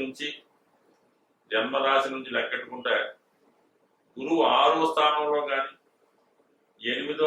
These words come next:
స్థానంలో గాని ఉంటే అది శకట యోగం ఏర్పడుతుంటుంది.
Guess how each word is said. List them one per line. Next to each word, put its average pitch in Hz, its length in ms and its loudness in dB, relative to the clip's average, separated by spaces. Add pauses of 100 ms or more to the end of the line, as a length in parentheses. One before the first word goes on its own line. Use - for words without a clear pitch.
(120)
స్థానంలో 143 560 4
గాని 135 200 0 (120)
ఉంటే - 140 -10 (120)
అది - 180 -2
శకట 127 280 0 (160)
యోగం 139 200 0 (100)
ఏర్పడుతుంటుంది. - 680 -8